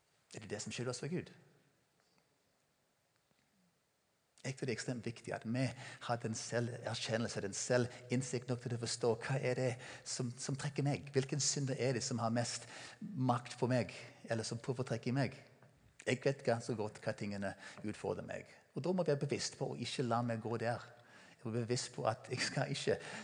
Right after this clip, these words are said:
falle i de syndene der. Så jeg skal ikke la meg lure meg. Jeg vet at jeg har utfordringer der. Derfor skal jeg sørge for å få hjelp og få fokus av Gud og andre mennesker. Det er klart jeg klarer det ikke alltid. Men jeg er klar over hva det er som frister meg, og hva det er som trekker meg.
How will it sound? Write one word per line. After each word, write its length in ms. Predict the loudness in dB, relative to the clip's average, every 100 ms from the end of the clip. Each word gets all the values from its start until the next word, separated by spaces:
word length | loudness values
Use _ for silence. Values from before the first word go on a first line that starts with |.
| -10
falle 260 | 2 4 6
i 40 |
de 80 | 2
syndene 340 | 2 0 2 2
der. 140 | 2
Så 100 | 0
jeg 60 | -2
skal 100 | 0
ikke 120 | 2
la 60 | 2
meg 120 | 2
lure 220 | 2 0
meg. 140 | 0
Jeg 180 | -2 0
vet 260 | 0 2 -2
at 80 | -2
jeg 100 | 0
har 100 | -2
utfordringer 420 | 0 0 2 2
der. 200 | 2 2 -6 -6
Derfor 180 | -4 -2
skal 180 | 0 0
jeg 120 | 0
sørge 200 | -2 -2
for 120 | -2
å 80 | 0 2
få 120 | 4
hjelp 280 | 4 0 -4
og 60 | -4
få 80 | 0
fokus 340 | 0 0 -4 -6 -14 -18 -14 -12
av 80 | -4
Gud 120 | 0
og 80 | 0
andre 120 | 0 -4
mennesker. 340 | -6 -6 -6 -8 -20 -14
Det 100 | -12
er 60 |
klart 140 | -8 -8
jeg 80 | -6
klarer 200 | -6 -4
det 60 |
ikke 140 | -4 -4
alltid. 480 | -6 -6 -8 -10 -20 _ _ _ _ _ _ -8
Men 100 | 0
jeg 120 | 0
er 80 | 2
klar 240 | 2 2 4
over 300 | 4 4 2
hva 160 | 2
det 120 | 4 2
er 80 | 0
som 140 | 0
frister 320 | 0 0 0
meg, 160 | 0 0
og 80 | -4
hva 120 | -4
det 80 | -4
er 60 | -4
som 60 | -8
trekker 260 | -8 -8
meg. 160 | -8